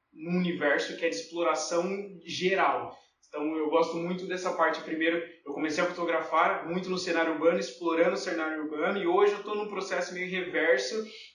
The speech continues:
que é explorando cada vez mais a natureza. Então, tipo, e cair nessas marcas que tem, obviamente, essas duas mãos, mas conseguir que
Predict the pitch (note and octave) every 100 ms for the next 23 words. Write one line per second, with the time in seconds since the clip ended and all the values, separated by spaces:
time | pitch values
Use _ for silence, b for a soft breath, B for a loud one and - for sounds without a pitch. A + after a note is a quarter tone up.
0 | - D#3+ D#3 D#3+ E3 E3 F3+ F3 E3+ E3
1 | D#3+ E3+ F3 F3 F3+ F3+ F#3 F3+ F3 D#3
2 | C3 B2+ D3 D3+ D#3+ F3 D#3+ E3 D3+ C3+
3 | - _ _ _ - - - - _ _
4 | D3+ D3 F3+ F3 E3+ E3+ D#3+ D#3 E3 F3
5 | F#3 D#3 D#3+ D#3+ E3 D3+ D3 D3 D3 D3
6 | D3 D3+ C#3 C#3+ D3+ C#3+ D3 - - B
7 | B B _ - C#3+ C#3+ D3 D3+ D3+ -
8 | - F3 E3 E3 D#3 D#3 E3+ - E3+ E3+
9 | E3+ D#3